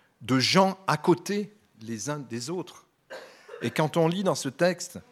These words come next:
cette répétition successive qu'ils travaillaient à côté, à côté, à côté, douze fois au moins,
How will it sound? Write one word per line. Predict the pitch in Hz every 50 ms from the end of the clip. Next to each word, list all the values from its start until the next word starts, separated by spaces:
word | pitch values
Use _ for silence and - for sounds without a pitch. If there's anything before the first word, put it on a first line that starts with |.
| _ _ _ _ _ - -
cette | - - - - -
répétition | - 147 165 - - - - 151 - - - 139
successive | 123 - - - - - 156 - - - 160 156 139 -
qu'ils | - - 113 113 127 151 -
travaillaient | - - - 147 147 160 151 143 123 117 110 - -
à | - 139
côté, | - - 147 151 - - 110 98 _ _ _ -
à | 156 156
côté, | - - 156 147 - - 110 98 - _ _ -
à | 156 156
côté, | - 165 143 - - 131 117 107 92 -
douze | 117 107 127 147 147 -
fois | - 151 156 135
au | 131 117
moins, | 104 113 123 110 92